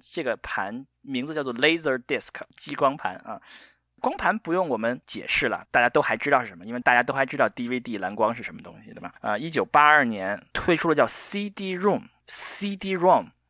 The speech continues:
啊，现在依然还有C D吧。一九九五年推出了叫D V D，是比C D存东西更多的一个技术，叫做D V D。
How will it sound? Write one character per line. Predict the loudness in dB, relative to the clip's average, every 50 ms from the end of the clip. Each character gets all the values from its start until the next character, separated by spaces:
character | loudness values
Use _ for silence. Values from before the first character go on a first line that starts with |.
| _ _ _ _ _
啊， | -16 -10 -4
现 | 0 2 4
在 | 4 4
依 | 4 4
然 | 6 6 6 6
还 | 4 2
有 | 0 0
C | -2 -6 -6 -2 -2 -2 -2
D | -2 -4 -2
吧。 | 0 -2 -2 -2 -6 -14 -18 -18 -18 _ _ _ _ _ _
一 | -12 -12 -6
九 | -2 0 0 0
九 | 0 0 0 2 2
五 | 2 0 -4
年 | -4 -2 0 0 0 -2 -4 -4
推 | -2 -2 -2
出 | -2 0 0
了 | 0 2
叫 | 2 2 2 0 0 _ _
D | -8 -8 -8 -8 -6
V | -6 -6 -6 -6
D， | -8 _ -10 -10 -10 -12 -16 _ _ _ _ _ _ _ _ _ _ _
是 | -4 -4 -4
比 | -4 -4 -4
C | -2 -2 -2 -2 -2
D | -4 -6 -4
存 | -4 -2 -2 -2 0 0
东 | -2 -4 -4
西 | -6 -4
更 | -4 -4 -4 -2
多 | 0 0 0
的 | 2 0 -2
一 | -6 -8
个 | -10 -8 -8 -8 -8 -12 -16 _ _
技 | _ -8 -6 -6
术， | -6 -8 -8 -6
叫 | -6 -4
做 | -4 -4 -8
D | -8 -6 -6 -4 -2
V | -2 -4 -4
D。 | -4 -4 -6 -6 -8